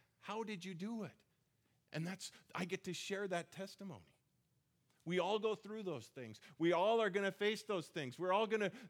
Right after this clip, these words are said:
have the Lord break us in certain ways. We don't hide from that. That's nothing to be ashamed of. That's something that we wear as a badge of honor towards Him,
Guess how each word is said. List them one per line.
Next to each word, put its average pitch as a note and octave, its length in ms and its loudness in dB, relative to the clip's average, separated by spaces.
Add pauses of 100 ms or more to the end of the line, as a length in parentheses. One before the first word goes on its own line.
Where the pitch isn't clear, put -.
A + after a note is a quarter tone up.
(220)
have F#3+ 220 0
the G3 80 4
Lord F#3 320 2
break G#3 300 0
us F3+ 180 0
in E3 120 -6
certain F#3 320 -6
ways. F3+ 360 -2 (180)
We D#3 140 0
don't G3+ 160 2
hide F#3 280 -2
from C#3 200 -8
that. B2 240 -8
That's D#3+ 180 -4
nothing F#3 340 -2
to E3+ 80 -8
be F#3 180 -2
ashamed F#3 440 -4
of. A#2 140 -4
That's F3+ 180 -6
something F#3 380 -2
that D#3 120 -2
we D3+ 140 -2
wear F#3 500 2 (160)
as D3+ 140 -2
a D#3 80 0
badge F#3 320 2
of F3 140 2
honor F#3 340 4 (220)
towards D#3+ 320 2
Him, C#3+ 200 -6